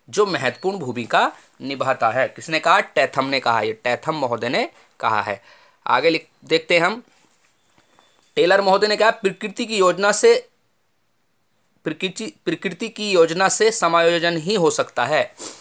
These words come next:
प्रकृति की योजना से समायोजन ही हो सकता है।" टेलर की कोटेशन है। आगे पढ़ते हैं। मार्टिन ने इसे कारण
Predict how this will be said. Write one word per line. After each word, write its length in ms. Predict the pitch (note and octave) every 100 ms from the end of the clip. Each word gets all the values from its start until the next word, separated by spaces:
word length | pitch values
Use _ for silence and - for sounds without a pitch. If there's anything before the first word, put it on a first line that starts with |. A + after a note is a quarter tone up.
| - - -
प्रकृति 440 | D3+ - D#3+ G3
की 240 | E3+ A3+ A3+
योजना 360 | E3+ D#3 D#3
से 200 | D3+ G#3
समायोजन 600 | - D#3+ D3+ D3 C#3 C3+
ही 160 | D3 A3
हो 180 | D#3 C3+
सकता 320 | C3 - B2+
है।" 160 | C#3+
टेलर 340 | D#3 D#3+ C3+ B2+
की 160 | -
कोटेशन 480 | D#3+ C3+ B2+ A2+ A2+
है। 160 | F#2 F#2+ - - - _ _ _ _ _ _ _ - _
आगे 180 | B2 C3
पढ़ते 300 | - C#3 -
हैं। 220 | D#3 F#3 _ _ _ _ _ _ _ E5 _ _ _ _ _ _ _ _ _ _ _ _ _ _ _ _ _ _ _ _ _ _ _ _ _ _ _ -
मार्टिन 460 | D3 F3 F#3 A#3+
ने 120 | B3
इसे 280 | A#3+ F#3 C4
कारण 480 | B3+ F3+ D3 E3 A3+